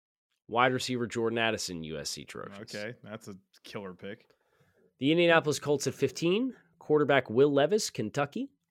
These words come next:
Speaker 2: Ooh, okay.
Speaker 1: The New England Patriots, defensive lineman Tyree Wilson, Texas Tech.
Speaker 2: Yeah, that's a great pick.
Speaker 1: It's a very Bill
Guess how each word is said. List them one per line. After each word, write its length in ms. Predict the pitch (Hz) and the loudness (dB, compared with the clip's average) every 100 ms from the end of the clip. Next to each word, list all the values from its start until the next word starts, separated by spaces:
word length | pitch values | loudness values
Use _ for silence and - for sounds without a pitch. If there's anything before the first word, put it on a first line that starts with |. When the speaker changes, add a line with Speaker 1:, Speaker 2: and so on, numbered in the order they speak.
| 117 | -12
Speaker 2:
Ooh, 840 | 120 311 320 170 220 160 127 139 135 - | -10 -10 -10 -12 -12 -14 -16 -18 -18 -14
okay. 260 | 113 135 208 _ _ _ _ | -6 -6 -6 _ _ _ _
Speaker 1:
The 120 | 139 139 | 0 4
New 180 | 160 | 4
England 240 | 180 170 143 | 4 4 0
Patriots, 960 | 127 170 175 - 87 - - - - _ _ _ _ - | 0 -2 -2 -4 -6 -6 -10 -10 -12 _ _ _ _ -4
defensive 520 | 175 185 175 160 127 | 0 2 2 0 0
lineman 320 | 139 139 131 | 2 2 0
Tyree 400 | 127 131 127 123 | 0 0 2 -2
Wilson, 440 | 110 120 - 98 | 0 0 -2 -6
Texas 380 | 90 95 - 78 | -6 -6 -8 -12
Tech. 240 | - - - - | -12 -12 -14 -18
Speaker 2:
Yeah, 200 | 95 98 | -16 -16
that's 180 | 95 - | -16 -18
a 20 | |
great 220 | 92 90 | -18 -16
pick. 140 | - 92 | -16 -16
Speaker 1:
It's 80 | 80 | -16
a 60 | 73 92 | -16 -4
very 480 | 98 104 101 92 - - | 0 0 -2 -6 -10 -8
Bill 400 | 90 85 80 | -6 -6 -8